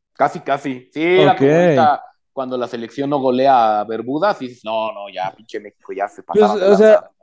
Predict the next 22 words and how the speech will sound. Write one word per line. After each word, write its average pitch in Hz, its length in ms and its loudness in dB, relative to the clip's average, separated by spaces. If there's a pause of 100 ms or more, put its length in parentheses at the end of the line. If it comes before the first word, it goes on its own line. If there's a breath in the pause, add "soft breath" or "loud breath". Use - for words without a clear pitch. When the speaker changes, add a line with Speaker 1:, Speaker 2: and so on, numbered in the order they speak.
Speaker 2:
pues 196 180 2
hace, 214 540 2
eh, 185 80 -4
creo 247 140 0
que 247 100 -2
perdimos 208 440 2
contra 175 260 2
Paraguay, 233 580 2
¿no? 403 80 0 (400)
Speaker 1:
Sí, 185 340 2 (100)
uno 196 160 -2
cero 190 300 -6
con 131 140 -12
Paraguay. 135 440 -6 (240)
Speaker 2:
<laughs> 262 500 2
O 262 160 4
sea, 208 300 2
digo, 180 460 2 (100)
no 185 220 4
sé, 175 160 4
o 170 40 4
sea, 156 140 2